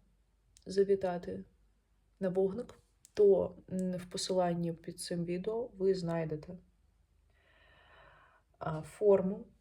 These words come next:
в якій вам потрібно, в-, вам просто потрібно заповнити форму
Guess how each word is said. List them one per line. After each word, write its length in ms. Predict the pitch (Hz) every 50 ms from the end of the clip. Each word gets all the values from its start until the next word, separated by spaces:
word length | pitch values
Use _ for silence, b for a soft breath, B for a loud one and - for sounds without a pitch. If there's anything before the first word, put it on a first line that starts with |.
| _ _ _ -
в 80 | - 175
якій 600 | 180 196 190 196 - 214 214 190 165 151 156 - - _
вам 320 | - 170 175 190 180 170 165
потрібно, 460 | 175 170 - 185 190 190 165 160 151
в-, 240 | 160 180 - 185 180
вам 180 | 202 214 214
просто 260 | 214 247 233 - -
потрібно 380 | 180 - 175 180 190 196 180 170
заповнити 500 | 165 180 175 - 185 180 170 165 160 180
форму 460 | 175 - - 262 311 339 349 339 330